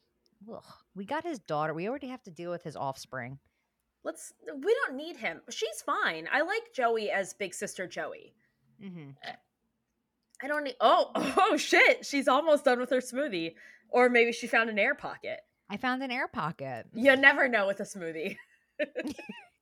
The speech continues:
Speaker 1: It's an endless adventure. <laughs>
Speaker 2: Indeed. Um, yeah, I don't like, so Joey's gonna babysit, but he, I hated the scene specifically because he is aggressively sexist.
Speaker 1: Mm-hmm.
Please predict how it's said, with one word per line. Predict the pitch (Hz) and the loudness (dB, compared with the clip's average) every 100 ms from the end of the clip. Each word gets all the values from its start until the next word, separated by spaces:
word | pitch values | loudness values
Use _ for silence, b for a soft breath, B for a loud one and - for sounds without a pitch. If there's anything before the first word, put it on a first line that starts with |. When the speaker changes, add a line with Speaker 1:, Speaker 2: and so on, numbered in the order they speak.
| b b b b | b b b b
Speaker 1:
It's | - | -14
an | 208 196 | -10 -8
endless | 202 220 254 320 | -6 -4 -4 -6
adventure. | 277 302 427 147 156 233 | -8 -8 -6 -2 0 0
<laughs> | 262 208 _ _ | -2 -6 _ _
Speaker 2:
Indeed. | 403 392 403 - 508 202 - B B B B B _ | -8 -6 -6 -8 -8 -10 -16 B B B B B _
Um, | 240 240 226 220 214 208 180 _ - | 6 8 10 8 6 4 -4 _ 0
yeah, | 302 185 123 | 4 6 4
I | 262 | 2
don't | 233 | 2
like, | 214 | -2
so | 233 302 | 0 0
Joey's | - 330 311 | 2 2 2
gonna | 262 196 | 0 0
babysit, | 160 131 - 165 - | -2 -4 -6 -6 -2
but | 247 | -4
he, | 320 359 370 - - | -2 -2 -4 -6 -2
I | 294 | 0
hated | - 285 254 247 | 0 0 0 0
the | 185 | -4
scene | - 190 175 170 _ _ _ | -12 -12 -12 -14 _ _ _
specifically | - - 277 269 285 262 247 240 | -20 -16 -12 -4 -2 -2 -2 -4
because | 208 - 190 180 | -4 -8 -6 -6
he | - 220 | -10 -10
is | 185 175 - | -8 -10 -12
aggressively | 190 196 _ 202 190 208 208 - 190 160 151 | -10 -12 _ -16 -6 -4 -4 -6 -8 -6 -8
sexist. | 131 - - - - - - - 180 | -8 -10 -10 -14 -16 -16 -20 -20 -18
Speaker 1:
Mm-hmm. | 147 143 | -16 -16